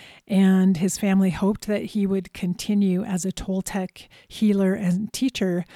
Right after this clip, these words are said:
but instead he went to medical school and became a surgeon.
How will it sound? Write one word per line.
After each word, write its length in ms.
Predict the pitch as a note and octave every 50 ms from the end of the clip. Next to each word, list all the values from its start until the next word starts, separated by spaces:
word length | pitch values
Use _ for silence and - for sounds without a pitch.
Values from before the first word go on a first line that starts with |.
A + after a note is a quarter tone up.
| - - - _ -
but 320 | F#3 F#3+ G3 F#3 G3 G#3
instead 560 | G#3+ F#3 F#3+ F3 - - A3 G3 G3 G3 F#3+ -
he 200 | - G#3 F#3 F3+
went 180 | G3 G#3+ G3
to 80 | - F#3
medical 400 | F3+ F#3+ G#3 G#3+ A#3 - - G3+
school 300 | - - F#3+ F3+ F3+ F3+
and 80 | F3+
became 340 | F3 F#3 - - G3 F#3 E3+
a 60 | F3
surgeon. 580 | - - - - G3+ G#3+ G3 - F#3 F#3+ G3+